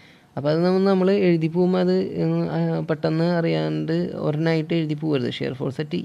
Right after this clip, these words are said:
E എന്ന് പറയുന്നത് രണ്ടെണ്ണം ഉണ്ട് എന്നുള്ളത് നിങ്ങൾക്ക് ആ ഫിഗർ കാണുമ്പോൾ തന്നെ മനസ്സിലാവണം. അപ്പോൾ അത് എത്ര എടുക്കണ്ടേ? Shear force at E പത്ത്,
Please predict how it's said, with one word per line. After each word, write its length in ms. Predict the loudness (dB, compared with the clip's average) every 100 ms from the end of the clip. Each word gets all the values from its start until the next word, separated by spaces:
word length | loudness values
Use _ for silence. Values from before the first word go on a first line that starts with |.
| -4
E 40 | -2
എന്ന് 140 | -2
പറയുന്നത് 280 | -2 -2 -2
രണ്ടെണ്ണം 380 | -4 -2 -2 -2
ഉണ്ട് 180 | -2 -2
എന്നുള്ളത് 360 | -2 -2 -4 -6 -10 -20 -20
നിങ്ങൾക്ക് 240 | -6 -4
ആ 40 | 0
ഫിഗർ 260 | 2 2
കാണുമ്പോൾ 340 | 2 2 0 0
തന്നെ 120 | 0
മനസ്സിലാവണം. 560 | -2 -2 0 2 0 -4 -18 -20 -14 -4
അപ്പോൾ 140 | 4 6
അത് 80 |
എത്ര 180 | 6 6
എടുക്കണ്ടേ? 400 | 4 6 4 4
Shear 240 | 2 2 2
force 200 | 2 0 0
at 100 | 2 0
E 20 | 2
പത്ത്, 440 | -2 -2 _ 0